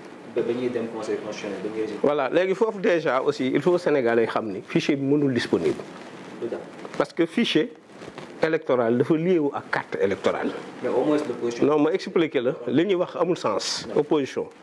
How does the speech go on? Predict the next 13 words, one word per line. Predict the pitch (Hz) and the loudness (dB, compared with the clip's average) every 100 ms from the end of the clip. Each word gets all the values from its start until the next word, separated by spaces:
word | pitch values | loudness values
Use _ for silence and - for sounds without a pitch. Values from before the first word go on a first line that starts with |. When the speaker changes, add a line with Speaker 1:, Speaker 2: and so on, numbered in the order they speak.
| - - | -18 0
Speaker 2:
li | 131 | 4
ñuy | 151 | 4
wax | 131 - | 2 0
c'est | - | 2
insensé. | 127 143 151 104 - - - - - - - | 2 2 2 -2 -4 -8 -10 -10 -10 -8 0
Fichier | 185 165 | 2 2
quinze | 147 190 202 | 2 4 4
jours | 170 156 117 | 4 2 2
avant | 131 123 | 0 -2
élection | 107 110 - 98 | 0 0 4 4
lañ | 92 | 4
koy | 92 90 | 4 2
joxe. | 78 - | 0 -4